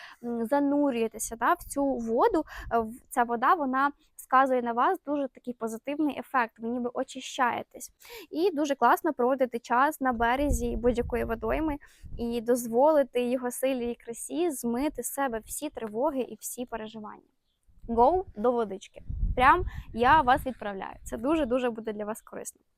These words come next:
Так, і щ-, остання колода, це у нас янгельські числа. Про що нам скаже ця колода? Що скаже вона, підкаже нашим серпневим,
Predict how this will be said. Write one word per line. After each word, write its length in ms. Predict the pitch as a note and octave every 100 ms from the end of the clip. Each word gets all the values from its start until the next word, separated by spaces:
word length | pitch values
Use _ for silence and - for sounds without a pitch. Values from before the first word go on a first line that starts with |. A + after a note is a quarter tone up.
| - - -
Так, 180 | B3 A3 -
і 120 | D#4
щ-, 240 | - -
остання 400 | B3+ - C4 A#3+
колода, 460 | A#3 A3+ A#3+ A#4 G#4
це 140 | - B3+
у 60 |
нас 260 | B3 A3+ -
янгельські 480 | A#3 B3 A3+ - D#4+
числа. 380 | - - - A#4 - _ _ _
Про 140 | -
що 200 | C4 -
нам 160 | C4+ A#3
скаже 320 | - A#3+ A#3 -
ця 200 | A3 -
колода? 540 | - A2+ - A2+ C#4 A#4+ - - - - -
Що 320 | - - C4+
скаже 420 | - C4+ C4+ B3+
вона, 500 | A#3 A#3+ B3 C4 C4 -
підкаже 600 | - - B3 B3+ B3 A#3+
нашим 440 | A#3 A#3 A#3+ A#3 _ _
серпневим, 680 | - C#4+ - A#3+ A#3+ D#4